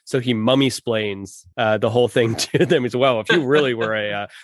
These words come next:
a real archaeologist, you would understand that the, uh, you know, the cross section of the, uh, da, da, da, you know, um, <laughs> he, he, he kinda makes up a whole bunch of gobbledygook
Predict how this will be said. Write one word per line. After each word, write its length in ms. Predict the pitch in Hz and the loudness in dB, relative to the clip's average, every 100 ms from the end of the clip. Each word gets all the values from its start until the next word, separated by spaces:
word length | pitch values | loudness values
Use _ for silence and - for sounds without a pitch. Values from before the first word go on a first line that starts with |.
| - | 0
a 80 | 135 | 2
real 140 | 147 | 4
archaeologist, 640 | 127 120 120 117 104 107 | 2 2 0 0 -4 -4
you 60 | 147 | 0
would 100 | 127 | 0
understand 380 | 113 104 120 107 | -2 -2 -2 -2
that 80 | 101 | -8
the, 160 | 104 | -6
uh, 160 | 95 95 | -6 -6
you 160 | 107 | -6
know, 80 | 104 | -8
the 80 | 98 | -2
cross 240 | 151 147 | 0 2
section 320 | - 123 120 107 | 0 -2 -2 -4
of 80 | |
the, 160 | 95 98 | -4 -6
uh, 40 | |
da, 140 | 101 113 | -4 -4
da, 120 | 113 | -6
da, 100 | 110 | -6
you 160 | 123 110 | -4 -4
know, 100 | 90 _ _ - | -6 _ _ -2
um, 260 | 104 107 | 0 -2
<laughs> 60 | 117 | 0
he, 140 | 190 | 0
he, 280 | 131 - 135 - - | 0 -2 -2 -4 -10
he 80 | 135 | 0
kinda 160 | 185 135 | 2 4
makes 260 | 131 - | 2 2
up 80 | 131 | 0
a 60 | 117 | 2
whole 180 | 139 | 2
bunch 360 | 123 123 175 - | 2 0 -2 -2
of 80 | 117 _ _ | -6 _ _
gobbledygook 800 | 127 123 127 131 120 101 107 95 | -2 0 2 2 0 0 -4 -8